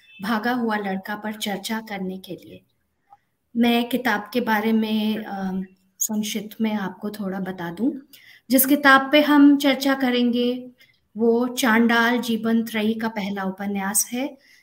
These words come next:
जिसके लेखक बांग्ला writer, बांग्ला लेखक मनोरंजन व्यापारी हैं।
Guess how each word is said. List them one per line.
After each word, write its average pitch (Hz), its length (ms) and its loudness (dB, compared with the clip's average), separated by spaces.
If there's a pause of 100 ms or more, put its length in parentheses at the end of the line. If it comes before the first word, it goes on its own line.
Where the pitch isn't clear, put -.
जिसके 269 320 2
लेखक 254 420 0
बांग्ला 233 500 0
writer, 233 680 -2 (160)
बांग्ला 220 340 0
लेखक 220 440 -2 (360)
मनोरंजन 269 600 6
व्यापारी 202 500 0
हैं। - 360 -8